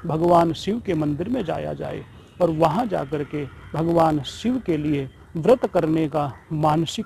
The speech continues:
संकल्प किया जाए और संकल्प पूर्वक भगवान की पूजा की जाए, तो निश्चय ही भगवान शिव प्रसन्न होकर के उस व्यक्ति को धन धान्य से परिपूर्ण करते हैं, उसके जीवन की सारी समस्याओं को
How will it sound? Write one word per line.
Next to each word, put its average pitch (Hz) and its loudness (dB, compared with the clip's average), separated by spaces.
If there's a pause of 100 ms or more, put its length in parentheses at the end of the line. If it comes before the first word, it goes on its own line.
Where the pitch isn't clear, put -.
संकल्प 170 0 (120)
किया 143 -4
जाए 139 -8 (360)
और 156 0
संकल्प 175 -2 (180)
पूर्वक 151 0 (340)
भगवान 160 2
की 151 -6 (180)
पूजा 233 4
की 139 -6
जाए, 131 -6 (300)
तो 165 0
निश्चय 170 2
ही 247 4
भगवान 196 4
शिव 170 -2 (120)
प्रसन्न 233 -4
होकर 147 -6 (120)
के 139 -4 (920)
उस - -2
व्यक्ति 196 0
को 180 0 (260)
धन 165 2
धान्य 180 0
से 160 -4 (180)
परिपूर्ण 170 0
करते 147 -8
हैं, 135 -8 (340)
उसके 233 -2
जीवन 202 2
की 302 2
सारी 226 0
समस्याओं 156 -4
को 240 -2